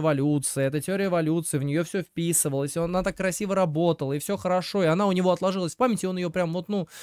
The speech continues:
ну, это часть его жизни, да. Человеку трудно отказаться от каких-то таких фундаментальных теорий.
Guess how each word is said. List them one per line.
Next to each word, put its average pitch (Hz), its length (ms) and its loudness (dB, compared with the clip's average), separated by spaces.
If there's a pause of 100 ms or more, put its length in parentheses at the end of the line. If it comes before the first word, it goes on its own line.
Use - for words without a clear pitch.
(240)
ну, 262 240 2
это 240 200 4
часть 254 320 4
его 190 140 4
жизни, 151 460 2
да. 160 240 4 (300)
Человеку 247 340 2
трудно 233 460 4
отказаться 180 640 4
от 147 80 -2
каких-то 165 400 -2
таких 151 260 -2
фундаментальных 147 680 0
теорий. 120 460 -4